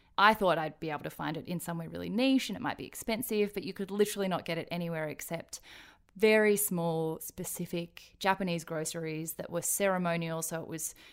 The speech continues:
exorbitantly expensive, or you could get it, you know, in an Asian grocery without any English labels, and I'm Asian and I don't go in there, so I'm like, "Health foodies are not gonna go in there to get their matcha." So it was kind of my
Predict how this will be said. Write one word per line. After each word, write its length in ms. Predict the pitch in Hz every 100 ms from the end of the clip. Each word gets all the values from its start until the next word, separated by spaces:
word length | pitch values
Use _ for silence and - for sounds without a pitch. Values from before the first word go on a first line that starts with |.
| -
exorbitantly 840 | 180 - - 233 226 208 185 175
expensive, 760 | 147 - 170 - 165 160 160 -
or 280 | - 233 233
you 120 | 208
could 160 | 196 196
get 140 | 180
it, 140 | 165 -
you 100 | 185
know, 120 | 170
in 100 | 170
an 100 | 165 -
Asian 280 | 170 175
grocery 440 | 170 156 156 170 160
without 280 | 170 156 -
any 160 | 190 202
English 340 | 180 165 -
labels, 560 | 170 170 165 165 165 165
and 240 | 151 156 - - -
I'm 200 | 190 214
Asian 260 | 190 185 170
and 100 | 156
I 80 | 190
don't 120 | 185
go 120 | 180
in 100 | 180
there, 240 | 180 175
so 120 | 175 170
I'm 60 |
like, 140 | 156 175
"Health 220 | 262 -
foodies 280 | 294 269 220
are 40 |
not 220 | 180 226
gonna 140 | 240 214
go 160 | 202
in 100 | 202
there 140 | 196 196
to 80 | 190
get 100 | 165
their 140 | 185
matcha." 440 | 180 - 196 180 - - - - - _
So 180 | - 226
it 80 | 226
was 400 | 226 226 208 - -
kind 300 | - 254 277
of 280 | 262 240 208
my 640 | 202 202 208 226 233